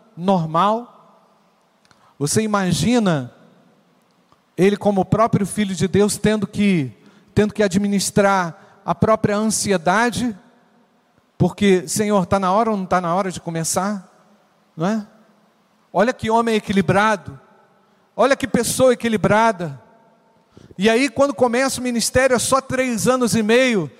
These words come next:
de um ministério ultra eficaz. Se fosse um de nós, pensaríamos assim: "Não, ele vai se formar quando ele tiver dezessete anos, ele já pode começar, porque já tá maduro." Não.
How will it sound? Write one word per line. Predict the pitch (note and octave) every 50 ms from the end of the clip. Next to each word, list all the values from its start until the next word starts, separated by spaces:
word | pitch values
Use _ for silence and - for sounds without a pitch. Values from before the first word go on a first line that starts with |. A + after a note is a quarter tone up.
| - - -
de | F3+ F3+
um | A#3
ministério | A#3 A3+ A3 G3+ - - A#3+ A#3 A3 G#3+
ultra | A3+ C4 B3+ A#3+ - A#3 A3
eficaz. | G3+ - G3+ - - G3+ F#3+ F#3 F3+ - - - - - - _
Se | - - - - A#3+
fosse | - - - C4 D4 C#4 - - B3
um | B3+ C#4+ D#4+ D4+
de | A3 B3+ A#3+
nós, | G3+ G3+ A3+ B3 A#3 G3+ E3+ - - - - - - _ _ _
pensaríamos | - A3+ B3 A3 - A#3 A3 A3 A#3+ A#3 A3 G#3
assim: | G#3+ - - G#3+ G#3 G3+ G3
"Não, | F#3 G3 A3+ A3 F#3+ - - - - -
ele | F3+ F#3 F#3+
vai | F#3 A3 G#3+
se | - F#3
formar | - G#3 F#3+ E3+ F3 G3 A3 A#3+ A#3 - - - - -
quando | - G#3+ A3+
ele | A3+ A3+
tiver | - G3 F#3 G#3+ G#3
dezessete | F3 E3 G3+ F#3 - - B3 A3 A3+ - - A3
anos, | F#3 G#3 A3+ G#3 A3+ F#3+ - - - - - - - -
ele | G3 G3+
já | G3 G#3
pode | - - G#3+ A3 -
começar, | - - G3 F3+ D#3 - - G3+ F#3+ A3 A#3 A3 - - - - -
porque | - - G#3
já | G3 G3+
tá | - - G3
maduro." | F#3 E3 D#3 D3 G#3 A#3+ A#3+ A#3 A3+ A3 - - - - -
Não. | C#3 C3+ D3+ E3+ E3+ D3+ C3 A#2 G#2